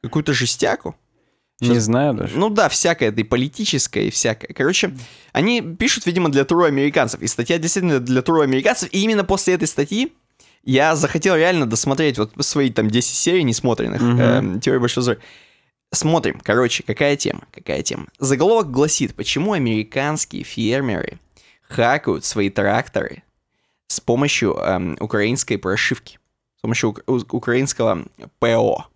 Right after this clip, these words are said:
Speaker 1: практически.
Speaker 2: Так.
Speaker 1: Хардварного такого. Ну, firmware.
Speaker 2: Firmware, да.
Speaker 1: Э, суть какая?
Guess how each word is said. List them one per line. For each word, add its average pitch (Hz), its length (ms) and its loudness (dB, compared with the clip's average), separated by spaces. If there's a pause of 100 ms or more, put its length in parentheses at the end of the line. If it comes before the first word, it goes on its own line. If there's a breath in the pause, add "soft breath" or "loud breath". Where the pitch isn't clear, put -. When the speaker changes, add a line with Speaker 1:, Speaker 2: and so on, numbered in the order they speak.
(240)
Speaker 1:
практически. - 640 -8
Speaker 2:
Так. - 220 0
Speaker 1:
Хардварного 98 540 0
такого. - 400 -6
Ну, 139 140 0
firmware. 101 580 0
Speaker 2:
Firmware, 101 640 0
да. - 140 -4 (420 loud breath)
Speaker 1:
Э, 107 280 0
суть 214 220 -2
какая? - 400 -4